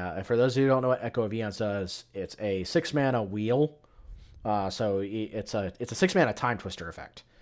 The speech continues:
So each player shuffles their hand, their graveyard, and their library, and then draws that many cards, but you can flash it back for two and a blue, which is conveniently Lion's Eye Diamond mana.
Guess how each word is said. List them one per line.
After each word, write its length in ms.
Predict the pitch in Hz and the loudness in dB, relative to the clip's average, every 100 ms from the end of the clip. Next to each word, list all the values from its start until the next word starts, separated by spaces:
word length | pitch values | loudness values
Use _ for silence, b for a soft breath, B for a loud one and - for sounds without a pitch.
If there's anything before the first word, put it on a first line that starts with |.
| b - | b -6
So 120 | 98 | -4
each 220 | 110 - | -4 0
player 200 | 131 113 | 2 2
shuffles 300 | - 113 110 | 2 0 0
their 100 | 104 | -2
hand, 380 | 110 107 101 95 _ - | -2 -2 -6 -10 _ -16
their 280 | 110 101 95 | -6 -4 -2
graveyard, 400 | 95 127 123 117 | 2 4 4 2
and 80 | 107 | 0
their 100 | 139 | 4
library, 320 | 160 156 139 | 4 6 4
and 40 | 117 | 2
then 60 | |
draws 220 | 143 135 135 | 4 4 2
that 100 | 127 | 0
many 140 | 127 | 0
cards, 360 | 131 123 120 - B B - | 4 2 2 -6 B B -6
but 100 | 131 | -4
you 80 | |
can 80 | 135 | -2
flash 300 | - 143 135 | 2 4 4
it 80 | 131 | 2
back 260 | 123 113 104 | 2 2 0
for 100 | 107 | -6
two 260 | - 127 120 | -6 -4 -2
and 80 | 95 | -4
a 40 | |
blue, 400 | 98 107 139 226 - _ b b b b b b b _ - | -2 2 2 2 -4 _ b b b b b b b _ -2
which 280 | 123 - | -2 2
is 160 | 123 107 | 0 0
conveniently 840 | - 123 117 120 113 113 113 107 | -2 -2 -2 -2 -2 -2 -2 -2
Lion's 360 | 98 101 95 85 | -2 -4 -6 -6
Eye 80 | 85 | -8
Diamond 320 | 80 82 69 | -10 -14 -14
mana. 280 | 76 - - | -14 -16 -18